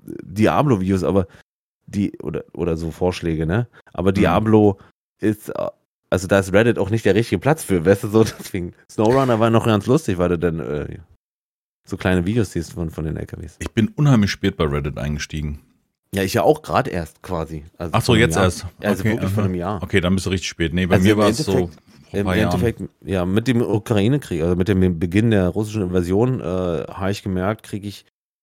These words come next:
Speaker 1: die gleichen Infos oder viel frischer Infos bei, äh, Reddit als irgendwo anders, so. Und dann kann ich ja, muss ich ja für mich entscheiden, was ich glaube, was ich nicht glaube oder, oder, oder, oder,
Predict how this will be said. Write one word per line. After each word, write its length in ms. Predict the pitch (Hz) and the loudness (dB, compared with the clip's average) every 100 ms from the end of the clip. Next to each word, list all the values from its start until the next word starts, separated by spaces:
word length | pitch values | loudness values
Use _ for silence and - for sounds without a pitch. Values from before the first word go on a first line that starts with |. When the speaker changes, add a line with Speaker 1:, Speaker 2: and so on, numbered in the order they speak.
| _ | _
Speaker 1:
die 100 | 107 | -6
gleichen 460 | 92 87 143 139 104 | 0 0 0 -2 -4
Infos 640 | 65 120 175 - 101 98 | 0 0 0 0 -2 -2
oder 200 | 87 92 | 0 -2
viel 640 | 87 - - 117 185 151 | -2 -12 -10 -4 0 0
frischer 520 | 104 - 127 - 123 71 | 0 -4 -4 -2 -4 -2
Infos 460 | 110 143 104 92 | -2 -2 -2 -4
bei, 380 | - 87 82 78 78 | -2 -2 0 -2 -4
äh, 60 | - | -6
Reddit 640 | 76 73 92 104 78 - - | -6 -2 0 0 -2 -6 -8
als 420 | 76 80 - - - | -6 -6 -8 -16 -6
irgendwo 340 | 92 87 82 | -6 -4 -4
anders, 480 | 87 110 - - - | -2 -2 -4 -10 -14
so. 200 | - - - | -14 -14 -18
Und 220 | - 82 | -14 -10
dann 280 | 80 78 76 - _ _ _ _ _ _ _ | -8 -8 -12 -16 _ _ _ _ _ _ _
kann 200 | - 101 | -2 0
ich 100 | 104 | 2
ja, 220 | 101 85 - _ _ _ _ _ - | 2 0 -6 _ _ _ _ _ -4
muss 200 | 110 110 | -2 -2
ich 100 | 110 | 0
ja 100 | 110 | -2
für 120 | 104 | 0
mich 180 | 107 120 | -2 -2
entscheiden, 440 | 95 - 92 90 | -4 -2 0 0
was 100 | 90 82 | -2 -2
ich 80 | |
glaube, 260 | - 98 92 | 2 4 4
was 120 | 87 | 2
ich 60 | 80 | -2
nicht 160 | 123 | -2
glaube 240 | - 85 82 | 2 2 2
oder, 220 | 85 85 | 2 2
oder, 200 | 85 78 | 0 -2
oder, 180 | 71 76 | -2 -2
oder, 360 | 76 78 71 | -2 -4 -8